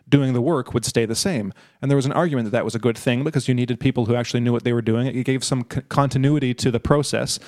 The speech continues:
So, um, so y-, you know, everyone didn't just have to, um, e-, everyone wasn't totally replaced every however many years, you know, there were between all these different types of elections.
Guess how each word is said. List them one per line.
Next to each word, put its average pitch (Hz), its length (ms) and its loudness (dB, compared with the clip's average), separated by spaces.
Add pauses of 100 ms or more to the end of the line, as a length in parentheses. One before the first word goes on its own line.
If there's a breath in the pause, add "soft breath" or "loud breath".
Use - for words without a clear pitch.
(200 loud breath)
So, 123 400 0 (260 loud breath)
um, 113 560 0
so - 160 2
y-, 123 180 -2
you 127 120 2
know, 113 100 2
everyone 135 420 0
didn't 131 280 -2
just 127 180 -2
have 127 240 0
to, 113 240 2 (640 soft breath)
um, 107 420 0 (120)
e-, 156 40 4
everyone 165 360 2
wasn't 127 220 -2
totally 139 300 2
replaced 135 480 0
every 120 400 0 (160 soft breath)
however 127 280 2
many 120 180 2
years, 117 420 0
you 120 60 2
know, 110 80 2
there 110 120 0
were 110 160 0
between 110 380 0
all 107 80 0
these 104 120 0
different 110 240 -2
types 107 200 0
of 107 80 -4
elections. 120 500 -4